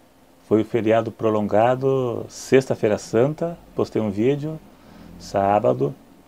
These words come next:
e hoje vou postar mais um vídeo, três dias seguidos.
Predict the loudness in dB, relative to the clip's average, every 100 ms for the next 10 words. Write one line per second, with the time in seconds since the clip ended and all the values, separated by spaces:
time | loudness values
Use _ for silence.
0 | -20 -20 -20 -8 0 4 6 6 0 -8
1 | -8 -8 -4 -4 -2 -2 -2 -4 -4 -4
2 | -4 -6 0 4 4 2 -2 -4 -4 -6
3 | -10 -4 -4